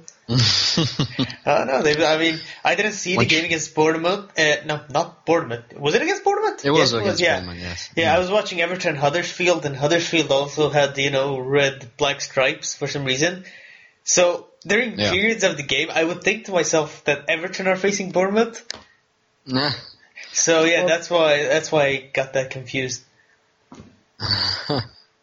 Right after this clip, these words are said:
Speaker 1: In,
Speaker 2: Yeah.
Speaker 1: it, it was, uh, a great weekend, uh, from a Chelsea perspective. Once again, I tried to stay humble. That's why I didn't mention them straight away,
Speaker 2: No,
Speaker 1: but it
Speaker 2: no.
Speaker 1: was a great win.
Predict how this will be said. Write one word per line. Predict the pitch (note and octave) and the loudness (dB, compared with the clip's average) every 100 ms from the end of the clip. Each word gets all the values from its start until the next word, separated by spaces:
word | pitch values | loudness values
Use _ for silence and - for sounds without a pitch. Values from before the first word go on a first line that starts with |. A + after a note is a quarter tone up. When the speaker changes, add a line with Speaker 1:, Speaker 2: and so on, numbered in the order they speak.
| _ _ _ _ _ _ _ _ _ _ _ _ | _ _ _ _ _ _ _ _ _ _ _ _
Speaker 1:
In, | E3+ D#3+ | -4 -2
Speaker 2:
Yeah. | C#3 B2+ C3+ | 0 -2 -4
Speaker 1:
it, | D3 D3 - | -2 -2 -2
it | D#3 | -2
was, | D#3+ D#3 - - | 2 2 2 0
uh, | D3+ C#3 B2+ | -2 -2 0
a | |
great | B2+ B2 | 2 2
weekend, | C#3 - A#2+ G#2+ - - A2+ | 0 -2 -2 0 -2 -2 0
uh, | A2 | 0
from | G#2 G#2+ | 2 0
a | |
Chelsea | G#2 G#2 G#2+ | 2 2 0
perspective. | G#2+ G2+ G#2+ - A2 | 0 0 0 -2 0
Once | G#2+ | 0
again, | G#2 G#2 | 2 2
I | |
tried | G#2 B2+ A#2 | 2 0 -2
to | A#2+ | 0
stay | A#2 | 0
humble. | A2 A2+ G#2+ | 0 0 -2
That's | G2+ G#2 | -2 -2
why | G#2+ G#2+ | 2 2
I | |
didn't | G#2+ A2+ G#2 | 2 0 0
mention | A#2 B2 - C#3 | 0 2 0 0
them | B2+ | 0
straight | - B2 | 0 0
away, | B2 C3 | 2 2
Speaker 2:
No, | C3 | 2
Speaker 1:
but | C3 | 2
it | |
Speaker 2:
no. | C#3+ | 0
Speaker 1:
was | C#3+ C#3 | 0 -2
a | |
great | C#3 C3+ A#2+ | 0 0 0
win. | A#2+ B2+ C3+ | 0 -2 -2